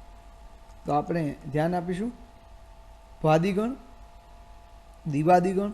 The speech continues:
તુદાદિગણ અને ચુરાદિગણ. એમાં આપણે યાદ રાખશું પહેલું, ચોથું, છઠ્ઠું અને દસમું ગણ તરીકે આપણે એનો અભ્યાસ કરીશું. હવે એના ધાતુઓના વર્ગીકરણ વિશે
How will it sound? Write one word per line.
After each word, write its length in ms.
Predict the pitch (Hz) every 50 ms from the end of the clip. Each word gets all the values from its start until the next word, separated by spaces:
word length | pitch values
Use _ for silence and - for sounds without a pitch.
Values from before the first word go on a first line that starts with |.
| - - - - - - -
તુદાદિગણ 580 | 165 175 170 196 196 180 175 156 143 143 139 139
અને 340 | - - - 160 165 185
ચુરાદિગણ. 540 | 170 160 160 156 151 135 131 127 123 117 135 127 - - - - - - - -
એમાં 200 | 160 180 185 180
આપણે 360 | 180 180 202 196 180 147 135 - - - - - - - - - - - - - - - - - - - - - 160
યાદ 240 | 160 170 185 185 202
રાખશું 400 | 202 196 196 - 226 185 - -
પહેલું, 340 | 180 180 190 214 233 233 - - - - -
ચોથું, 400 | 180 175 175 - 208 226 - -
છઠ્ઠું 340 | - - 170 170 - 185 170
અને 140 | 156 156 165
દસમું 360 | 160 143 139 - - 143 131
ગણ 200 | 127 139 156 202 - - - - - - - - - - - - - - - -
તરીકે 360 | - 165 165 196 175 185 156 143
આપણે 260 | 139 - - 160 156
એનો 140 | 147 143 131
અભ્યાસ 320 | 117 120 139 139 170 190 - - - - - - -
કરીશું. 380 | 160 143 139 127 117 123 - - - - - - - - - - -
હવે 100 | 208 254
એના 300 | 262 262 262 262 262 - - - - - - - - - - - - - - - - - - - - - -
ધાતુઓના 560 | - 254 - - - - 226 233 240 247 240
વર્ગીકરણ 640 | 226 196 180 180 180 185 214 220 185 214 208 208 202
વિશે 420 | 185 185 180 - 214 196 147 131